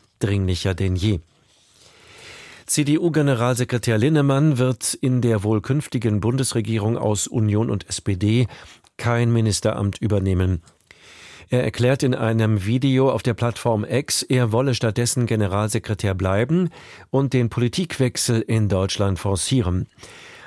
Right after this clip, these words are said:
Aus Parteikreisen hieß es, der C-D-U-Vorsitzende Merz habe Linnemann einen Posten im Kabinett angeboten.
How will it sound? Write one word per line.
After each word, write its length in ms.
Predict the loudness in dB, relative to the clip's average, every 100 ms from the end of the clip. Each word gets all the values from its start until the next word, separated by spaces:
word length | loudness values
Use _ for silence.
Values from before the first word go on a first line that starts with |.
| -4
Aus 240 | -2 -2
Parteikreisen 880 | 0 -2 0 0 0 0 0 0 0
hieß 280 | 0 0 0
es, 300 | 0 0 0
der 200 | 0 0
C-D-U-Vorsitzende 1200 | 0 0 0 0 -2 -2 -2 0 -2 -2 0 0
Merz 400 | 2 2 0 0
habe 260 | 0 0 0
Linnemann 440 | 0 2 0 0
einen 240 | 0 -2 -2
Posten 460 | -2 -4 -4 -2
im 160 | -2 -2
Kabinett 540 | 0 0 2 0 -2
angeboten. 760 | -2 0 0 -2 -4 -2 -2